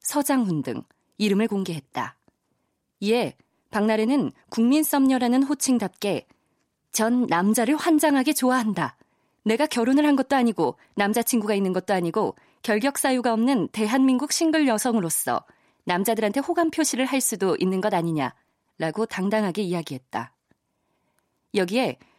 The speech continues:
박나래는 자신만의 연애관에 대해 "친한 개그우먼 장도연이 열 번 호감 표시를 해서 일곱 번을 만난다면 저는 천 번 들이대서 서른 번 만난다.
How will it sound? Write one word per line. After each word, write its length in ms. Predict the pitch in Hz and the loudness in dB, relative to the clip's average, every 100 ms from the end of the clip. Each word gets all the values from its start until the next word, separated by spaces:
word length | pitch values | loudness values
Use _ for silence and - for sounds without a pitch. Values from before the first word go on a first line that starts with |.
| _ | _
박나래는 480 | 233 233 247 247 302 | 0 2 2 2 0
자신만의 640 | - 190 277 277 269 285 | 0 0 2 4 4 2
연애관에 480 | 190 220 240 220 202 | 2 0 0 0 -2
대해 380 | 175 165 226 151 - _ _ _ _ _ _ _ _ _ | -2 -2 -2 -4 -12 _ _ _ _ _ _ _ _ _
"친한 340 | - 349 339 | 0 2 4
개그우먼 500 | 294 262 269 247 277 | 2 2 4 4 4
장도연이 720 | 285 214 214 240 220 269 185 - _ _ | 2 0 2 2 2 2 0 -4 _ _
열 180 | 214 226 | 0 0
번 240 | 240 294 302 | 2 0 0
호감 280 | 349 339 311 | 0 0 0
표시를 360 | 320 254 262 | -2 0 0
해서 280 | 233 240 269 | 0 -2 -2
일곱 260 | 202 214 240 | 0 0 0
번을 200 | 220 214 | 0 2
만난다면 580 | 190 185 170 151 165 196 - _ _ _ | 2 0 0 0 0 -2 -8 _ _ _
저는 340 | - 165 214 - | -4 -2 -2 -4
천 220 | - 294 | 0 2
번 160 | 294 277 | 4 2
들이대서 500 | 262 226 175 262 208 | 2 0 -2 -2 -2
서른 340 | - 311 285 | 0 2 2
번 140 | 302 294 | 4 2
만난다. 580 | 240 233 220 151 - | 2 2 0 -2 -6